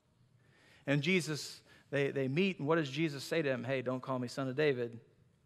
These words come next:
Well, he just says nothing of the sort. Instead, he heals him, validates this man's claim. He goes on, Jesus goes on to Jerusalem. He enters Jerusalem, "Hosanna, praise, hot dog, everybody's happy,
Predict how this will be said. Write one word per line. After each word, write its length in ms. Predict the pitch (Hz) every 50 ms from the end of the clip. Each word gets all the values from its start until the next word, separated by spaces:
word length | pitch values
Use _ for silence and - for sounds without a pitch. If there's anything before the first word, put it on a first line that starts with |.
| _ _ _ _ _ _ _ - 131
Well, 140 | 123 127 - _ _ _
he 80 | - 127
just 200 | 127 139 131 -
says 120 | 127 120
nothing 360 | 110 131 156 170 165 - 127 120
of 80 | 113
the 80 | 107 107
sort. 360 | - - 170 151 117 101 - - _ _ _ _ _ _ _ _ _ -
Instead, 280 | - - - 156 156
he 80 | 135 123
heals 480 | 117 - 156 170 208 185 143 131 - -
him, 120 | - - - - _ _ _ _ _ _ _ _ _ _ _ - -
validates 580 | 113 135 160 180 190 175 151 156 147 131 - -
this 260 | 135 131 120 - -
man's 300 | 135 139 135 127 113 -
claim. 300 | - - 185 185 160 139 - - - -
He 240 | - 190 185 165 - - - - -
goes 240 | 143 160 170 170 147
on, 360 | 180 165 190 214 226 220 190
Jesus 340 | 151 180 185 160 147 139 131
goes 240 | 135 165 170 156 156
on 320 | - 170 196 220 240 226
to 100 | 180 185
Jerusalem. 640 | 165 139 147 147 165 208 220 208 - - 170 151 147
He 100 | 147 160
enters 240 | 196 214 220 202 165
Jerusalem, 480 | - 170 170 196 208 190 - 196 190
"Hosanna, 920 | 175 190 220 214 196 233 247 254 254 247 247 240 233 226 202 170 147 139 - - - -
praise, 720 | - 170 202 220 220 220 220 214 208 202 190 160 - - - -
hot 300 | - - - - - -
dog, 500 | 175 208 214 214 208 208 202 185 160 143
everybody's 560 | 143 165 185 208 202 185 208 202 202 196 - -
happy, 600 | - 202 208 202 - - 190 196 185 170 156